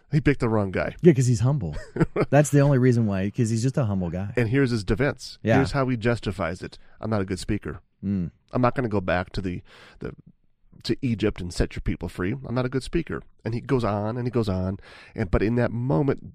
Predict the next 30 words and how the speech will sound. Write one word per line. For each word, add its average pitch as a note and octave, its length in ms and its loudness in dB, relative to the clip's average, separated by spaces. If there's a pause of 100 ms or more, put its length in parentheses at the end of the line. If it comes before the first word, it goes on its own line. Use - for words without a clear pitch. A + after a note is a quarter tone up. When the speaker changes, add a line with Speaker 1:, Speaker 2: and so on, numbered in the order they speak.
(140)
Speaker 1:
Moses F#2 420 -2
is F#2 140 -6
not G2+ 340 -2
teachable. - 520 -6
Speaker 2:
He's B2 120 0
not E3 200 0
te-, G2+ 160 -4
he, B2 240 -2
God's D3 280 0
literally A#2+ 460 6
telling A2 300 0
him F2 180 -2
from A2+ 180 0
a A2 60 4
burning C3+ 460 2
freaking G#2+ 360 0
bush, D#2 400 -4 (340)
<laughs> - 340 -8
"Hey, D3+ 140 6
you A#2+ 340 4
got D3+ 320 2
this. G2 340 -2
I'll C#3+ 180 2
Speaker 1:
Yeah. D#3 100 4
Speaker 2:
give F#3+ 120 4
you F#3 80 6
the D3+ 100 6
words C3+ 280 4
to A2+ 100 0
say." - 460 -4